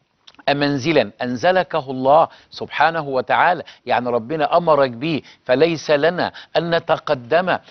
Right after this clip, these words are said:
أو نتأخر عنه. أم هو الرأي والحرب والمكيدة؟ فقال عليه الصلاة والسلام: "بل هو الرأي والحرب والمكيدة".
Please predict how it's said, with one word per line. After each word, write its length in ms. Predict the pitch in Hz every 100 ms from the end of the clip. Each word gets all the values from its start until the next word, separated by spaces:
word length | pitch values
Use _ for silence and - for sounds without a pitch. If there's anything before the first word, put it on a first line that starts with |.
| - 147
أو 260 | 190 196
نتأخر 640 | 180 165 165 170 - 156 147
عنه. 440 | 131 151 139 117 - - -
أم 140 | 156
هو 300 | 147 175 185
الرأي 580 | 180 151 180 180 170 135 - -
والحرب 920 | 139 160 156 - - 214 214 175 165 98 -
والمكيدة؟ 1040 | 135 185 226 208 196 - 226 262 214 147 - - -
فقال 520 | - 160 214 214 190 165
عليه 300 | 147 190 160
الصلاة 440 | - 180 196 175
والسلام: 640 | 156 147 165 180 220 202 156 _ _
"بل 180 | 143 160
هو 320 | 156 175 170
الرأي 600 | 160 160 226 - 196 170 - -
والحرب 920 | 160 175 151 - 226 262 233 214 180 - -
والمكيدة". 960 | 185 202 190 185 - 302 277 185 120